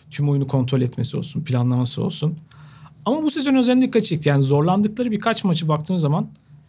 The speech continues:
işler bir yerden sonra eğer o savunma rakip hücumu frenleyemezse, biraz zorlanmaya başlayınca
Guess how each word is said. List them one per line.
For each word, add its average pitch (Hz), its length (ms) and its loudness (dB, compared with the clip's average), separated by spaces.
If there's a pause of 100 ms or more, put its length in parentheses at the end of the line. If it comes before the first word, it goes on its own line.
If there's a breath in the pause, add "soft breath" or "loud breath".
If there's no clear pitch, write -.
(360 soft breath)
işler 254 420 0
bir 240 40 4
yerden 247 320 4
sonra 208 240 0
eğer 170 160 4
o 175 60 2
savunma 214 640 0 (260)
rakip 151 260 -2
hücumu 190 240 2
frenleyemezse, 180 800 0
biraz 175 180 2
zorlanmaya 160 500 0
başlayınca 185 580 -2